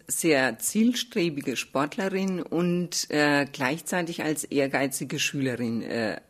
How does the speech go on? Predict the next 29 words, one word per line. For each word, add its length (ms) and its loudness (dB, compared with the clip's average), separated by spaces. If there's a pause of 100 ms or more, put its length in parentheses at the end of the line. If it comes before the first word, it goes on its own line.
(120)
herausgestellt. 1080 -4 (920)
Äh, 360 6
eine 240 4
Zeit 420 0
lang, 260 2
so 160 0
um 180 0
die 120 -4
Pubertät 1120 0
herum, 460 0 (420)
war 440 2
sie, 760 2
ähm, 560 2 (300)
das, 280 2
was 200 0
man 420 0
ein 220 0
wenig 300 -4
zickig 520 -2
nennt, 460 -2 (160)
aber 600 2
das 260 -8
hat 200 -8
bei 100 0
ihr 200 0
nicht 420 -4
sehr 140 -2
lange 360 -2
angehalten. 920 -2